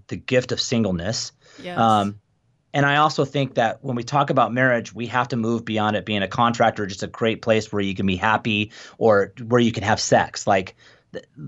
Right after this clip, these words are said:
Speaker 1: th-, unfortunately, that's what the conversation's been brought to, but marriage is about so much more than that.
Speaker 2: Mm-hmm.
Speaker 1: And, um, and it's not just, uh, about a place that we should idolize. It,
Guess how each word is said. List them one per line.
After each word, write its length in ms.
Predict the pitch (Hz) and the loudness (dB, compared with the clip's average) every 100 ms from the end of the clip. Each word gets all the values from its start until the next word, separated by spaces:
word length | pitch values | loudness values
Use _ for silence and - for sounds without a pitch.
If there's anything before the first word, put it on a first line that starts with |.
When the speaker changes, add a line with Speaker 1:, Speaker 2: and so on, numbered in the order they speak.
| - _ _ | -18 _ _
Speaker 1:
th-, 80 | 139 - | -2 2
unfortunately, 600 | 151 - 202 196 180 143 | 2 6 4 6 4 4
that's 220 | 131 - | 2 2
what 140 | 139 | 0
the 260 | 135 117 101 | 2 0 -2
conversation's 600 | 92 120 113 120 107 107 | -2 -2 -2 -4 -4 -6
been 260 | 95 101 92 - _ _ | -4 -4 -4 -10 _ _
brought 260 | 117 117 135 | 2 4 4
to, 160 | 175 | 0
but 280 | 160 156 101 - | 0 0 -2 -4
marriage 460 | 123 131 147 139 - | 2 4 4 2 -4
is 140 | 135 | -6
about 280 | 117 - - | -2 0 0
so 420 | - - - 143 | -2 -10 0 2
much 260 | 143 123 - | 4 2 -2
more 260 | 110 139 208 | -2 0 0
than 180 | 98 82 | -2 -10
that. 280 | 80 113 _ | -16 -20 _
Speaker 2:
Mm-hmm. 320 | 262 190 175 | -6 -4 -2
Speaker 1:
And, 400 | 175 131 123 117 - _ _ - | 0 4 4 2 -4 _ _ -2
um, 460 | 127 117 110 104 101 _ | 2 4 4 0 -6 _
and 160 | 143 139 | 0 2
it's 180 | 135 - | 2 2
not 220 | 151 185 | 2 2
just, 320 | 156 - - | 0 -2 -2
uh, 460 | 120 101 101 107 107 | 0 2 0 -2 0
about 440 | 117 101 104 98 | 2 4 4 4
a 60 | 117 | -2
place 360 | - 110 107 | 0 2 2
that 140 | - 101 | 0 -2
we 100 | 110 | -2
should 260 | - 98 - - - | 0 -2 -4 -18 -6
idolize. 640 | - 127 123 107 101 113 - | 0 4 4 6 4 2 -2
It, 140 | 127 | -4